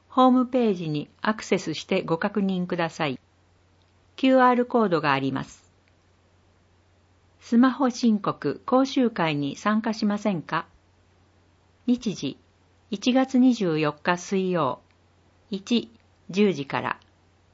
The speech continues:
二、十三時三十分から。なお、事前予約制。場所、魚沼市役所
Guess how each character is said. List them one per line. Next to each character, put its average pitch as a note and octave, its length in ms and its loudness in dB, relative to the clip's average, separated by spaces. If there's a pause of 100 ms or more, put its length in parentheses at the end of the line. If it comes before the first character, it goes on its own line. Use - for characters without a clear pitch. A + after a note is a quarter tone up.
(140)
二、 A3+ 320 2 (580)
十 B3 240 2
三 A#3+ 260 2
時 D#3 100 -4
三 F#3+ 240 -4
十 F3+ 140 -2
分 C3+ 320 -6
か C3+ 120 -8
ら。 C3+ 160 -10 (600)
な G#3 220 0
お、 - 120 -8 (560)
事 F3+ 200 -4
前 B3 220 6
予 A3+ 120 4
約 G#3 240 0
制。 E3+ 440 -2 (1120)
場 G3 100 0
所、 G#3 300 -4 (800)
魚 B3 220 4
沼 B3+ 260 4
市 B3 160 -4
役 A#3 200 -2
所 - 260 -6